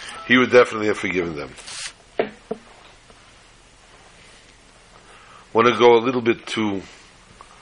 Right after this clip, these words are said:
Parshas Parah first, and then we'll come back to the Parsha Ben Edeh. Parshas Parah is also, according to some opinions, Min HaTorah.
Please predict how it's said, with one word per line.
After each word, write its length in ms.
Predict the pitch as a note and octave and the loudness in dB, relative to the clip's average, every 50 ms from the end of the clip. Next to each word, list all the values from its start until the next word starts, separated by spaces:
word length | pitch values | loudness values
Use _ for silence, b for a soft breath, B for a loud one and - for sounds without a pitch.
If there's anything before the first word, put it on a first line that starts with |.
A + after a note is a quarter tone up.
| b b b b b b b _ _ _ - | b b b b b b b _ _ _ 4
Parshas 380 | A2+ A#2 A2+ A2 G2+ F#2+ - | 4 4 4 4 0 -6 -10
Parah 400 | - - - C3 B2+ B2 A#2+ A2+ | -6 0 4 4 6 4 4 0
first, 420 | - - B2 B2 C#3 D3+ - - - - - - | 0 0 0 0 0 0 -4 -10 -16 -20 -20 -18
and 120 | G#2 G2 | -14 -8
then 60 | G2 | -6
we'll 100 | G#2 G2+ | -6 -4
come 180 | - - G#2 G2+ | -2 -2 0 0
back 180 | G#2+ G2+ - - | 0 0 0 -2
to 100 | - F#2 | -8 -12
the 60 | E2+ | -8
Parsha 400 | - - F#2 F#2 F2 - F2+ E2 | -4 -2 -2 -2 -2 -4 -6 -8
Ben 120 | F2+ E2+ | -8 -10
Edeh. 260 | D#2+ D#2 D2 C#2+ - - - _ _ - _ - - - - - - - - b b b b b b b b b b b b - - - - _ _ _ _ _ _ _ - - - - _ _ _ _ _ _ _ _ - - b b b b b b b b b b b b b | -12 -14 -16 -18 -20 -20 -20 _ _ -20 _ -20 -20 -20 -20 -20 -20 -20 -20 b b b b b b b b b b b b -20 -20 -20 -20 _ _ _ _ _ _ _ -20 -20 -20 -20 _ _ _ _ _ _ _ _ -20 -20 b b b b b b b b b b b b b
Parshas 400 | B2 B2+ C3 B2+ - A#2+ G#2+ - | 4 4 4 4 0 -6 -8 -4
Parah 360 | - C3+ C#3 C#3+ D3 D#3 D#3 C#3+ | 2 4 4 6 4 4 0 -2
is 160 | C3+ A#2+ A#2 B2+ - - | -4 -8 -10 -12 -10 -4
also, 460 | D3+ D3+ D#3 D3 - - B2+ A2+ G#2+ | -2 -2 -2 -2 -2 0 0 0 0
according 360 | G2 - A#2+ A#2+ A#2 A#2+ A2+ | -2 -2 -2 -2 -2 -2 -4
to 100 | - - | -8 -10
some 400 | - - C3 B2+ B2 B2 B2 A2+ - _ B B B B B B | -2 2 2 2 2 0 -6 -14 -18 _ B B B B B B
opinions, 600 | F#2+ - - C3 B2+ B2+ B2+ B2 A2 G#2 G#2+ F#2 | -6 -2 0 0 0 0 0 -2 -2 -4 -6 -6
Min 140 | G#2 A2 G#2 | -4 0 2
HaTorah. 440 | G#2 G2+ - - G#2 F#2 D#2+ D2 | 0 0 2 0 -2 -2 -2 -4